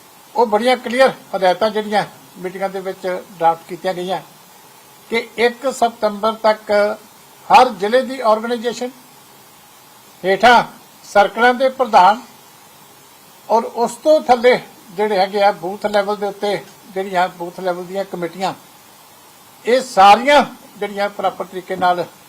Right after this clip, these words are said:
ਜਿਹੜੀਆਂ ਡਿਊਟੀਆਂ ਜ਼ਿਲ੍ਹਾ ਜਥੇਦਾਰ ਸਾਹਿਬਾਨ ਦੀਆਂ ਵੀ ਬਾਕੀ ਲੀਡਰਸ਼ਿਪ ਦੀਆਂ ਵੀ ਨਾਲ ਲਗਾ ਦਿੱਤੀਆਂ ਗਈਆਂ।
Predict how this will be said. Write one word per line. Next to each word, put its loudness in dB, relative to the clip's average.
ਜਿਹੜੀਆਂ -8
ਡਿਊਟੀਆਂ -6
ਜ਼ਿਲ੍ਹਾ 0
ਜਥੇਦਾਰ -2
ਸਾਹਿਬਾਨ -2
ਦੀਆਂ -6
ਵੀ -12
ਬਾਕੀ -6
ਲੀਡਰਸ਼ਿਪ -12
ਦੀਆਂ -8
ਵੀ -12
ਨਾਲ -2
ਲਗਾ -6
ਦਿੱਤੀਆਂ -10
ਗਈਆਂ। -16